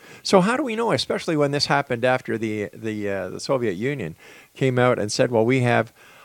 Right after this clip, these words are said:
hyper-, hypersonic vehicles that could evade any of your air defenses." And the United States, a few weeks later, comes out with this. So how do we know? Like, how would an F B I agent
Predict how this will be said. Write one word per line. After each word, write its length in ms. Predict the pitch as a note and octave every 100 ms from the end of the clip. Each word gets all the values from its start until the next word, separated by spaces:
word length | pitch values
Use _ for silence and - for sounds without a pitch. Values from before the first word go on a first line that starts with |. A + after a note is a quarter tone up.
| _
hyper-, 540 | C3+ C3+ C3 B2+ A2+ -
hypersonic 960 | A2+ C#3+ B2 A#2 - C3 A#2+ G2+ - - _ -
vehicles 720 | B2 D#3+ B2+ - B2+ C3 A#2+
that 240 | B2 A2+
could 160 | - A#2
evade 600 | A2+ G#2+ C#3+ C#3+ B2+ B2 - - - -
any 320 | C#3 C#3+ B2+
of 280 | B2 A#2 B2
your 140 | A2+ -
air 160 | F3
defenses." 640 | D#3 - G#2 E2 - - A2+
And 120 | G2+
the 40 |
United 320 | G#2 A2+ G#2
States, 280 | - A#2+ A2+
a 60 | -
few 260 | C3 A#2+
weeks 300 | A2 A2+ -
later, 220 | B2+ D3 C3+
comes 200 | C3 D3
out 120 | D#3+
with 100 | D#3+
this. 160 | B3+
So 140 | - E3+
how 180 | G#3 C4
do 60 |
we 160 | C#4+ A3
know? 560 | D3+ D#3 F3+ C#3+ - _ _ _ _ _ _ -
Like, 160 | D#3 F3+
how 160 | D#4+
would 100 | D#4+
an 140 | E3+ C#3
F 160 | D#3+
B 160 | C3+ C3
I 200 | B2+ B2+
agent 500 | G#2 F#2 - D#2+